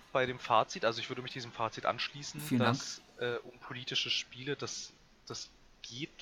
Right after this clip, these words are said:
Speaker 1: fast nicht. Ich würd sagen, es geht gar nicht. Also generell um politische Kunst existiert nicht,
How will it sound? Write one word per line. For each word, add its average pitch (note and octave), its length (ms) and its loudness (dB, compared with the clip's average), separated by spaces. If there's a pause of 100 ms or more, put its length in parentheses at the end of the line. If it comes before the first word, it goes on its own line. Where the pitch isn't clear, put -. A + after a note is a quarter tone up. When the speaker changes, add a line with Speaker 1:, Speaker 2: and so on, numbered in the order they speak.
(120)
Speaker 1:
fast - 480 2 (360)
nicht. A#2 300 -10
Ich - 100 -6
würd B2+ 80 -4
sagen, A2+ 240 4
es G#2 100 -8
geht - 140 -20
gar E2+ 220 -6
nicht. F#2 200 -14 (1500)
Also A#2 400 -2 (100)
generell C3 400 4
um B2+ 120 -2
politische B2 500 -2
Kunst - 600 -8
existiert - 500 -6
nicht, G2 220 -10